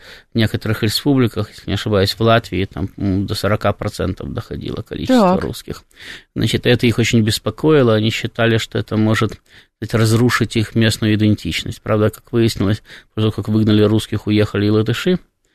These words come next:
Speaker 1: значит, но это уже, так сказать, стало понятно через много десятилетий. А тогда они считали, что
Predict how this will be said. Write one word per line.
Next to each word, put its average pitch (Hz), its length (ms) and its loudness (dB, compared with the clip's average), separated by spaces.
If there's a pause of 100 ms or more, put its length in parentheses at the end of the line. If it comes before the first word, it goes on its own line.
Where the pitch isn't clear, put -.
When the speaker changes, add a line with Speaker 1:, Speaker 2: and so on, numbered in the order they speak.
(320)
Speaker 1:
значит, - 680 -8
но 113 580 0 (120)
это 113 220 -6
уже, 110 440 0 (140)
так 120 160 -16
сказать, 123 340 -4 (360)
стало 120 340 2
понятно 113 420 0
через 110 280 -2
много 107 260 2
десятилетий. 110 640 -2
А 92 40 -2
тогда 113 400 -2
они 113 180 2
считали, 113 480 -2
что - 280 -6